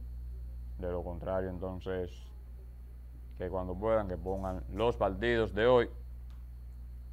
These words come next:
para hablar de eso y de los favoritos. Ahí vemos más juegos.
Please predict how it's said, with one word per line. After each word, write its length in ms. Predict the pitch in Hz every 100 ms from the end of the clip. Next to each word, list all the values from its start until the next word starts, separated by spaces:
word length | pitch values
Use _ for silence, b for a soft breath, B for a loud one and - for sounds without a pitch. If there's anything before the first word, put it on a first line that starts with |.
| - - -
para 460 | - 90 90 87 85
hablar 280 | 87 95 92
de 260 | 98 113
eso 180 | 101 98 - - - - - - -
y 200 | 135 143 - - - - - - -
de 140 | 95 98
los 120 | 95
favoritos. 560 | 98 98 113 110 98 90
Ahí 100 | 92
vemos 280 | 98 98 98
más 180 | 98
juegos. 440 | 110 127 120 110